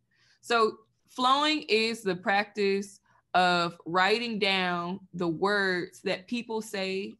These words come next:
in their speeches in as verbatim shorthand <laughs> as possible. So what does that mean, right? What is verbatim shorthand?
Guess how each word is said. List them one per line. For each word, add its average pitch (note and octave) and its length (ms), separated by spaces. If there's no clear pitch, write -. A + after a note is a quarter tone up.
in F3 220
their E3+ 180
speeches B3+ 960
in G3 400
as F3 480
verbatim G3 1300
shorthand F#3 1120
<laughs> - 60
as G3+ 280
possible. - 680
So G#3+ 80
what A#3 160
does A#3 100
that F#3 240
mean, D#3 340
right? F#3 360
What G#3 160
is G3 100
verbatim F3+ 500
shorthand? E3+ 680